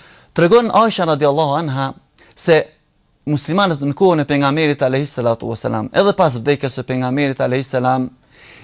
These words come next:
i trajnonin fëmijët dhe i mësonin fëmijët që të agjerojnë Ramazanin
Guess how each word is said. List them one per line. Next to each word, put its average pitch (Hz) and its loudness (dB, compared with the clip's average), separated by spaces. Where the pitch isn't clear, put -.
i 202 4
trajnonin 180 0
fëmijët 202 -4
dhe 156 4
i 156 2
mësonin 175 -2
fëmijët 190 -4
që 160 -2
të - 2
agjerojnë 151 0
Ramazanin 135 0